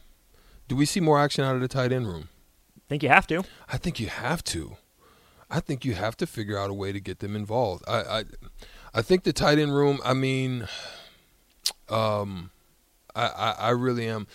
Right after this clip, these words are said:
Speaker 1: You, you know what I saw? Who was it that, who was I? Gosh darn it. What game was it?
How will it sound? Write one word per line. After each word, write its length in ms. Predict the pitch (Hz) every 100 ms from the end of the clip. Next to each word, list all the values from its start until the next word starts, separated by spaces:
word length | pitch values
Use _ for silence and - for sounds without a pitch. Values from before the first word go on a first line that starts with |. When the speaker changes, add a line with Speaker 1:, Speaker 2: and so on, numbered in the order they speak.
| - -
Speaker 1:
You, 120 | 185
you 180 | 196 247
know 120 | 320
what 160 | 302 214
I 100 | 147
saw? 500 | - 117 127 131 131 - -
Who 100 | 269
was 260 | 196 120 -
it 100 | 98
that, 200 | 101 117
who 140 | 190
was 180 | 202 117
I? 120 | 101 - - _ -
Gosh 340 | 131 113 -
darn 260 | 104 101 104
it. 100 | -
What 180 | 135 117
game 280 | 98 98 87
was 180 | 90 87
it? 160 | 80